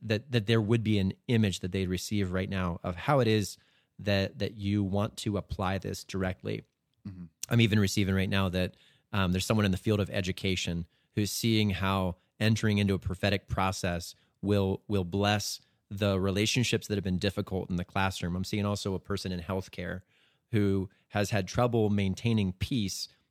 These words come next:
Speaker 1: in the environment of dealing with patients. That, that, Lord, you would, you would grant a new fruit, um, that, that there'd be access to a, to a supernatural grace to be able to minister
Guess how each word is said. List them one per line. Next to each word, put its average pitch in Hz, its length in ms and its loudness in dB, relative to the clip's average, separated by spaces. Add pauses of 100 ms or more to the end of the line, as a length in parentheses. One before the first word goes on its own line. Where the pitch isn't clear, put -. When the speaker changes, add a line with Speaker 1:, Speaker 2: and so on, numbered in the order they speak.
(140)
Speaker 1:
in 107 100 2
the 101 100 4
environment 104 520 2
of 90 120 -6
dealing 98 340 0
with 87 160 -4
patients. - 640 -6 (320)
That, 101 460 0
that, 95 260 0 (100)
Lord, 110 400 0 (320)
you 110 160 2
would, 104 360 2
you 107 120 -2
would 95 140 -2
grant 104 440 -2
a 104 80 -2
new 107 680 2 (100)
fruit, 95 480 -2 (480)
um, 95 520 -4 (600)
that, 113 280 -4
that 101 340 0
there'd 101 180 0
be 98 220 0
access 101 560 -4
to 104 320 -4
a, 101 220 -4
to - 100 -8
a 110 60 -4
supernatural 117 680 -4
grace 95 360 -6
to 104 100 -8
be 98 100 -6
able 95 140 -4
to 95 60 -4
minister 98 480 -4